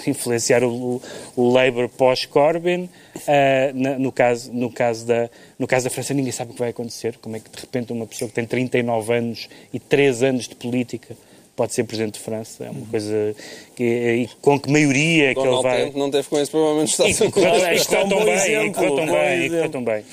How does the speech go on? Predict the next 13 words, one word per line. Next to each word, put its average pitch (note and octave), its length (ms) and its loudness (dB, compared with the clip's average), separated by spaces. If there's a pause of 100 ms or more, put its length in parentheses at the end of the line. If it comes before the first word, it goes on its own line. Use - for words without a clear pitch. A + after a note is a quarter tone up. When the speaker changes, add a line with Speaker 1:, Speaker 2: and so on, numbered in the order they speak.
(260)
Speaker 1:
Eh, D3 460 2
e, E3 80 -2
portanto, - 360 -4
são, F#3+ 360 -2
são, E3+ 760 -4
eh, C#3+ 100 -2
tá D3+ 180 -4
tudo F3 320 -4
mu-, E3+ 220 -2
o D#3+ 140 -2
Partido E3+ 360 -2
Socialista F#3 380 0
francês D#3+ 760 0